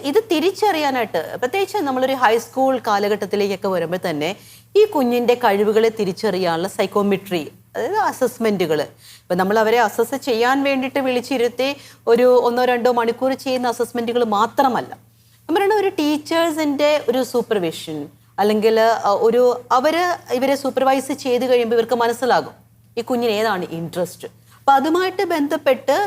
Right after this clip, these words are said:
നമ്മുടെ തന്നെ ഇൻസ്റ്റിറ്റ്യൂട്ടിൽ ആ, ആ ബന്ധത്തിലേക്കുള്ള സബ്ജക്റ്റുകളുമായിട്ട് മുന്നോട്ടൊക്കെ പോകുമ്പോൾ കുഞ്ഞിന് കിട്ടുന്ന ഒരു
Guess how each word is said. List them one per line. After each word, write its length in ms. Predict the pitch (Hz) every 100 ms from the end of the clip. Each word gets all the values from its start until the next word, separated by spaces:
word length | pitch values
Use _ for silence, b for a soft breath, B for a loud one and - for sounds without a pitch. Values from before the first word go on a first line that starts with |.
| 247
നമ്മുടെ 260 | 247 262 262
തന്നെ 220 | 262 262 277 294 - -
ഇൻസ്റ്റിറ്റ്യൂട്ടിൽ 520 | 240 233 247 220 208 208 254 - -
ആ, 40 | 202 - - 240
ആ 40 | 349 415 - 247
ബന്ധത്തിലേക്കുള്ള 760 | 254 269 277 277 285 277 254 254 254 B B -
സബ്ജക്റ്റുകളുമായിട്ട് 840 | 214 220 226 247 240 233 226 226
മുന്നോട്ടൊക്കെ 460 | 220 220 214 226 240 233
പോകുമ്പോൾ 420 | 202 196 170 151 - B B -
കുഞ്ഞിന് 240 | 220 240 277
കിട്ടുന്ന 300 | 240 233 226
ഒരു 80 | 220